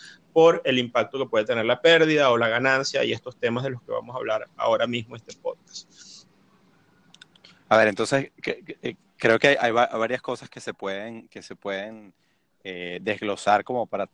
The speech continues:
Speaker 2: como tratarlo, porque evidentemente, el, el, el, ¿qué, qué, qué supone la actividad de trading? Es no solamente poner, poner dinero en juego, que, que, que para muchas personas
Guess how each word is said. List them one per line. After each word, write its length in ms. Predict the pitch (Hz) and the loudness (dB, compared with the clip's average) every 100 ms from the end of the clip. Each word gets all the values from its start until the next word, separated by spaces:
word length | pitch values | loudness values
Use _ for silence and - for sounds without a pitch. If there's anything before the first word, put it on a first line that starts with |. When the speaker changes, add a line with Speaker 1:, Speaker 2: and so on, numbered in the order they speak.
| - | -14
Speaker 2:
como 180 | 98 | -14
tratarlo, 460 | 95 95 98 92 113 | -12 -6 -4 -2 -4
porque 340 | 104 95 95 - _ _ - | -6 -6 -6 -8 _ _ -6
evidentemente, 720 | 101 98 98 120 120 135 131 | -2 -2 0 -2 2 4 4
el, 180 | - - | 2 -4
el, 260 | 90 107 | -8 -8
el, 220 | - - - - | -10 -12 -12 -4
¿qué, 200 | 120 - | -4 -4
qué, 220 | - 120 - | -10 -10 -4
qué 160 | 131 | -4
supone 500 | - 175 147 143 151 | -2 -2 2 2 4
la 80 | 156 | 2
actividad 360 | 123 117 107 113 | 0 0 2 2
de 80 | 120 | 0
trading? 380 | 104 95 90 | -4 -4 -4
Es 200 | 92 95 | -6 -8
no 120 | 101 101 | -10 -8
solamente 500 | 120 123 123 123 123 | -4 -4 -6 -8 -8
poner, 480 | - 98 101 107 - _ _ _ - | -8 -8 -6 -6 -8 _ _ _ -8
poner 280 | 107 104 | -4 -2
dinero 320 | 113 123 117 120 | -2 -2 -2 -4
en 80 | |
juego, 400 | - 120 110 139 | -2 -2 -2 -4
que, 320 | - 98 95 - | -4 -4 -4 -6
que, 380 | 101 92 92 - | -4 -2 -4 -4
que 100 | 98 | -4
para 200 | 92 95 | -2 -2
muchas 320 | 92 90 113 | -4 -10 -8
personas 540 | 113 - 101 104 113 | -8 -4 -2 -2 -4